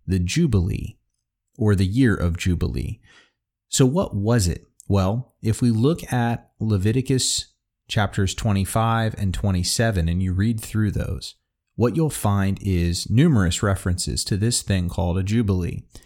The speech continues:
And essentially, it was a reset button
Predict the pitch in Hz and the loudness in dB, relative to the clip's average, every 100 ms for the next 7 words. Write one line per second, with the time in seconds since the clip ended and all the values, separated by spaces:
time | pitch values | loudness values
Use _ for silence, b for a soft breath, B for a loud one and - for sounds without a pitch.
0 | B B B B _ - 117 110 147 185 | B B B B _ 0 2 4 2 0
1 | - 107 98 117 - - 143 113 117 107 | 0 2 2 0 -2 -2 0 2 4 4
2 | 98 95 - 101 95 120 160 - 92 - | 2 0 -4 -4 2 2 2 0 0 -2
3 | - 90 82 82 80 | -2 -2 -2 -2 -4